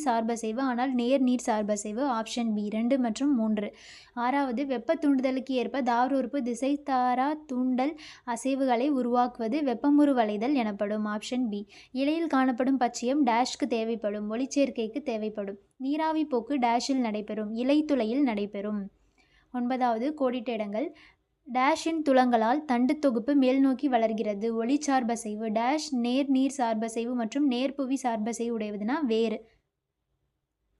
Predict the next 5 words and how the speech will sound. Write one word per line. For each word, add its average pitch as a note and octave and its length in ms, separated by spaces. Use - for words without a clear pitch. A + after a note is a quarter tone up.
மூணாவது, C4 520
தாவரத்தில் D4+ 640
காணப்படும் B3 460
பச்சை C4+ 420
நிறமி A3+ 360